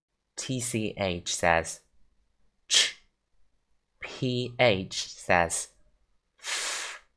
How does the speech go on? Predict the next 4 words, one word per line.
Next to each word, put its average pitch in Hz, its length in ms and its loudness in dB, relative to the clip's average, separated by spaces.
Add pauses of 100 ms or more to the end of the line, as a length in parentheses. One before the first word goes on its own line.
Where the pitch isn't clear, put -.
(840)
W 127 640 2 (120)
H 92 480 2
says - 600 4 (520)
w. 90 440 -2